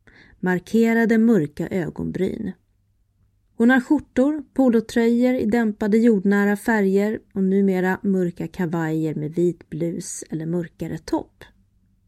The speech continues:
Parisa Liljestrand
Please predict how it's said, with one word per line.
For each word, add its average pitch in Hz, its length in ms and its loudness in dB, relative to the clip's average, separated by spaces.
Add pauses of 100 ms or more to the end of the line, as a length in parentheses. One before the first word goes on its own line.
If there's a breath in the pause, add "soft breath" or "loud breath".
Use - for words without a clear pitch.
(640)
Parisa 262 540 2
Liljestrand 240 960 0